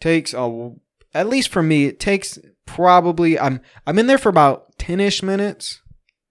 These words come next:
Not the entire time. Well, probably close to ten-ish minutes under wa-,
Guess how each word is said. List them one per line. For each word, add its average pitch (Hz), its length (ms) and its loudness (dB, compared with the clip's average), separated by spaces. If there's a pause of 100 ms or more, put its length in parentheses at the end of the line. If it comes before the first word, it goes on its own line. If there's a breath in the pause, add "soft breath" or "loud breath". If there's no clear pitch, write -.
(180)
Not 170 320 2
the 151 100 0
entire 147 480 -2
time. 131 440 -6
Well, 120 280 -6 (680 soft breath)
probably 180 540 2
close 151 320 -2
to 143 100 -10
ten-ish 135 360 -6
minutes 120 300 -6
under 113 220 -6
wa-, 95 240 -8